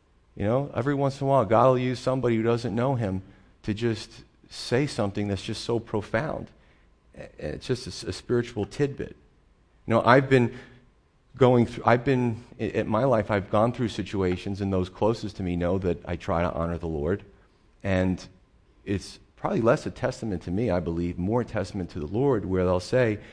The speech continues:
and I've had this quoted to me, "Joe, you'll be okay. God is with you." And I'm like, "Wow." <laughs> And it's just like a shot in the arm. It's just such an encouragement.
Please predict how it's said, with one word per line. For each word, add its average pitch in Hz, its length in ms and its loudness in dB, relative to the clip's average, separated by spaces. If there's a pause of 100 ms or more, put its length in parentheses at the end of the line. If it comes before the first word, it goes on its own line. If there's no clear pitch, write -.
(300)
and 98 120 -2
I've 101 120 -2
had 107 180 0
this 107 140 -6
quoted 147 340 -2
to 101 80 -6
me, 92 100 -2
"Joe, 131 400 0 (140)
you'll 123 140 2
be 127 180 0
okay. 123 480 -4
God 95 220 2
is 104 100 -6
with 120 220 -4
you." - 120 -8 (1600)
And 104 140 0
I'm 101 100 2
like, 92 180 -2
"Wow." - 360 -6 (180)
<laughs> - 120 -2 (420)
And 117 140 4
it's 113 120 2
just 156 180 0
like 139 140 2
a 113 40 2
shot 120 320 -2
in - 40 -6
the 98 120 0
arm. 104 260 0
It's 82 100 -6
just - 220 -4
such 135 220 0
an 120 100 0
encouragement. 98 720 -4